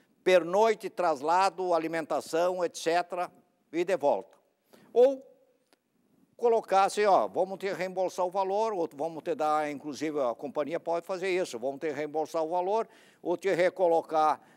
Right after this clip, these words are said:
num próximo voo, em outra data conciliada, e vamos te dar uma, uma gratificação. Bom, mas passou de quatro horas, anônimo, dano moral e dano material. Eu tive uma situação dessa, num voo nacional,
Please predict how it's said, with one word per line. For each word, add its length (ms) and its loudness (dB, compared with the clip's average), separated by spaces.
num 280 -6
próximo 600 0
voo, 360 0
em 140 -6
outra 340 -4
data 580 -4
conciliada, 1040 0
e 120 -4
vamos 280 -2
te 100 -6
dar 180 -2
uma, 500 -6
uma 260 -10
gratificação. 760 -4
Bom, 140 -4
mas 180 -4
passou 320 2
de 80 -4
quatro 320 0
horas, 420 2
anônimo, 440 -2
dano 320 2
moral 540 4
e 100 -8
dano 240 0
material. 500 -4
Eu 240 -4
tive 360 -6
uma 180 -4
situação 540 -8
dessa, 420 -2
num 420 -10
voo 600 -4
nacional, 760 -6